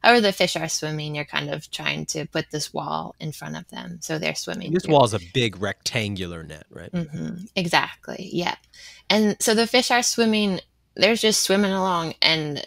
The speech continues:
Speaker 1: they, the way the net catches them is they go headfirst into the net, and, um, they're,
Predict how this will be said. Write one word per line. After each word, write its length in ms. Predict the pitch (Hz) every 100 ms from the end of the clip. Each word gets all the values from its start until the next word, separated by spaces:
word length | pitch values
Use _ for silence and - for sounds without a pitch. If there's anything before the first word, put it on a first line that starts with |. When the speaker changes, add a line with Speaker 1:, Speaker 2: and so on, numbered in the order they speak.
| -
Speaker 1:
they, 420 | - 165 156 151 - - _ _ _ -
the 220 | 170 165
way 160 | 165
the 140 | 165 160
net 240 | 170 -
catches 420 | - 165 - 160
them 260 | - 82 82
is 280 | 80 - -
they 320 | 170 - 180
go 180 | - 160
headfirst 500 | 160 160 160 156 -
into 220 | 160 -
the 100 | 156
net, 280 | 151 147 -
and, 260 | - 156 170 _ _ _ -
um, 520 | 80 - - 170 180 - -
they're, 540 | 156 - 50 -